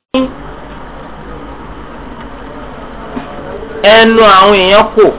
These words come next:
lórí kẹ́ni tó lóore jù nínú ìjọ yìí lẹ́yìn Ànábì ni Abubakar, lẹ́yìn náà ló kàn Umar. Ṣé àwọn ẹni tó ń pera wọn Ṣíà,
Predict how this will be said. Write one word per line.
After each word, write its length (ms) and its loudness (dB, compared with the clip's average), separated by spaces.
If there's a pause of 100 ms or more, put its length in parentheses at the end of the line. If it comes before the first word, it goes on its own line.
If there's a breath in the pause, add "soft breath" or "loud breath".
(320)
lórí 220 6
kẹ́ni 240 4
tó 100 4
lóore 400 8
jù 160 -2
nínú 240 4
ìjọ 200 4
yìí 120 6
lẹ́yìn 240 6
Ànábì 340 4
ni 60 4
Abubakar, 540 4
lẹ́yìn 200 4
náà 120 4
ló 140 6
kàn 320 2 (140)
Umar. 240 -2 (520)
Ṣé 160 4 (280)
àwọn 240 4
ẹni 140 4
tó 140 2
ń 100 4
pera 360 4
wọn 180 4
Ṣíà, 360 4